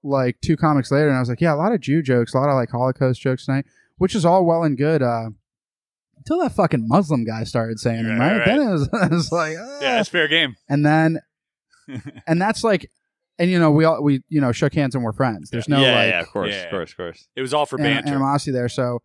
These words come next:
Speaker 1: it's all about, like, just kinda where, like, the vibe is, and, and, like, really the big thing, like, not to get, like, too far down the rabbit hole, but, like, the big thing is, like, what, you know, are you watching mainstream news networks or not?
Speaker 2: Right,
Speaker 1: And if
Speaker 2: right.
Speaker 1: you are, like, that's gonna have a big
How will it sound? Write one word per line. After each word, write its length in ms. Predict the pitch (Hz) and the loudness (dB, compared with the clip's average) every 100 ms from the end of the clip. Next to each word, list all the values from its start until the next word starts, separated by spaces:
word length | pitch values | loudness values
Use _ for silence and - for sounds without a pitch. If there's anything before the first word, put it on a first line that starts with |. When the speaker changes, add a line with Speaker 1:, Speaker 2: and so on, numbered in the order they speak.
| _ _ _ _ | _ _ _ _
Speaker 1:
it's 180 | 151 151 | -4 0
all 280 | 185 196 254 | 2 2 2
about, 480 | 208 160 156 160 139 | 0 2 2 0 0
like, 380 | 139 131 127 - | 0 0 0 -2
just 200 | 147 - | -4 -2
kinda 220 | 160 143 120 | 0 0 -2
where, 680 | 113 127 131 135 131 127 - _ _ _ _ _ _ - | -2 -2 0 0 0 -2 -4 _ _ _ _ _ _ -4
like, 160 | 123 | -2
the 100 | 123 | 0
vibe 340 | 117 120 127 120 | 0 2 2 2
is, 140 | 123 | -2
and, 160 | 135 139 | 0 -2
and, 160 | 131 131 | -4 -6
like, 180 | 127 175 | -6 2
really 240 | 240 180 | 4 4
the 100 | 131 | 2
big 260 | 120 135 - | 2 0 0
thing, 160 | 135 | -4
like, 140 | 127 139 | -2 -2
not 160 | 151 | -2
to 60 | 147 | -2
get, 120 | 131 | -4
like, 200 | 113 110 | -6 -10
too 280 | - 208 190 | 0 2 2
far 220 | - 127 | 2 2
down 160 | 120 113 | 2 -2
the 60 | 113 | -4
rabbit 240 | 107 110 | -8 -8
hole, 180 | 113 113 | -4 0
but, 120 | 117 | 2
like, 180 | 123 113 | 2 2
the 80 | 131 | 2
big 160 | 190 | 2
thing 140 | 175 156 | 2 0
is, 100 | 127 | 0
like, 160 | 120 | -6
what, 340 | 120 127 120 - | -4 0 0 0
you 80 | 120 | -2
know, 180 | 110 98 - | 0 -2 0
are 140 | 127 | 0
you 120 | 135 | 2
watching 340 | 127 123 - 123 | 4 2 2 0
mainstream 640 | 120 123 127 120 117 113 | 0 0 0 -2 -2 -6
news 300 | - 120 120 | 0 2 4
networks 380 | 120 117 117 113 | 2 0 0 2
or 80 | 113 | 2
not? 300 | 113 113 117 | 2 0 -2
Speaker 2:
Right, 120 | 95 | -2
Speaker 1:
And 80 | 123 | 0
if 120 | 117 | 0
Speaker 2:
right. 80 | 123 | 2
Speaker 1:
you 80 | 113 | 4
are, 240 | 120 120 117 | 4 4 2
like, 200 | 113 113 | -2 -4
that's 220 | 117 117 | -2 -2
gonna 240 | - 123 117 | -2 -2 0
have 160 | 113 | 0
a 60 | 120 | 0
big 240 | 120 120 | 0 -2